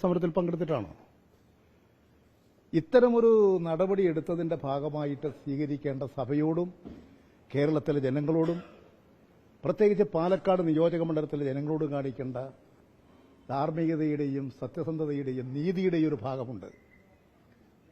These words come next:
അത് മുഴുവൻ നിഷേധിച്ചുകൊണ്ട് ഞങ്ങൾക്ക് എന്ത് ചെയ്യാൻ അധികാരമുണ്ട് എന്ന നിലപാട് സ്വീകരിച്ചത് അങ്ങേയറ്റം തെറ്റായിട്ടുള്ളതാണ്. ഇത് സഭയോടും കേരളത്തിലെ ജനങ്ങളോടും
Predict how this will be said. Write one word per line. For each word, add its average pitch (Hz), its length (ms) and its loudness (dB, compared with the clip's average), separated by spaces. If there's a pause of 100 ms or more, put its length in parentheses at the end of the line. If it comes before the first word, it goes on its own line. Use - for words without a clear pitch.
(200)
അത് 233 200 4
മുഴുവൻ 202 400 4
നിഷേധിച്ചുകൊണ്ട് 175 680 0
ഞങ്ങൾക്ക് 165 320 0
എന്ത് 165 200 0
ചെയ്യാൻ 156 240 4
അധികാരമുണ്ട് 131 500 0 (1800)
എന്ന 160 200 0 (520)
നിലപാട് 160 460 0
സ്വീകരിച്ചത് 143 500 -2
അങ്ങേയറ്റം 139 400 -6 (100)
തെറ്റായിട്ടുള്ളതാണ്. 147 920 -2 (1120)
ഇത് 131 80 -4 (100)
സഭയോടും 160 480 0 (140)
കേരളത്തിലെ 156 460 -2
ജനങ്ങളോടും 151 420 -2